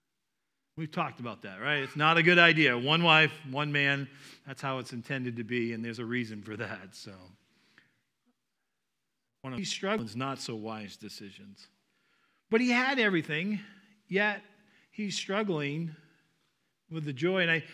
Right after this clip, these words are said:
I think he's even struggling looking back and saying, "You know, I, I kind of was, was so ambitious and so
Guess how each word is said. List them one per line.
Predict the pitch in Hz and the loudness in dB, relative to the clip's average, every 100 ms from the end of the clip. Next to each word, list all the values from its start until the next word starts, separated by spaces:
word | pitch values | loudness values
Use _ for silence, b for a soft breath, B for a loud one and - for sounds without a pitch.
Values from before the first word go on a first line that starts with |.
| B | B
I | 190 | -4
think | 247 | 0
he's | 233 170 | 2 2
even | 196 151 | 0 -2
struggling | 143 214 220 185 | 0 2 2 2
looking | 185 180 | 2 0
back | 175 180 170 | 4 4 2
and | 165 | -4
saying, | 170 | -4
"You | 185 | -2
know, | 202 | 0
I, | 185 165 B B B | 0 -2 B B B
I | 170 | -4
kind | - 208 220 | 0 2 2
of | |
was, | 190 170 147 - - | 2 0 -2 -12 -10
was | 170 | -8
so | - 190 | -4 -2
ambitious | 185 180 151 185 180 202 170 | 0 0 0 -2 -2 -6 -6
and | 139 | -6
so | 180 185 185 180 | -2 0 2 2